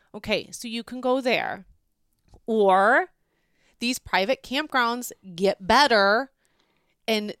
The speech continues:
charge so that when you go to the private campground, you have all those amenities and you don't get ticked because you just paid, like in Oklahoma City,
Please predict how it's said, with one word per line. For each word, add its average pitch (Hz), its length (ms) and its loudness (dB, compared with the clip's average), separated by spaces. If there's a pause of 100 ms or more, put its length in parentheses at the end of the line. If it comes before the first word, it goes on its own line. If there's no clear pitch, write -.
charge 220 600 2
so - 200 -2
that 214 180 -2
when 214 240 -6
you 208 200 -4
go 226 200 4
to 285 80 2
the 302 100 0
private 233 340 -2
campground, 214 460 -2
you 208 100 -4
have 214 260 0
all 240 120 6
those 220 200 -2
amenities 247 500 -6
and 214 160 -6
you 220 100 0
don't 247 260 2
get - 200 -4
ticked 302 400 -2 (240)
because 240 260 -4
you 240 80 -4
just 262 240 -6
paid, 302 420 -4 (180)
like 196 200 -2
in 220 80 0
Oklahoma 240 500 -2
City, 277 420 -2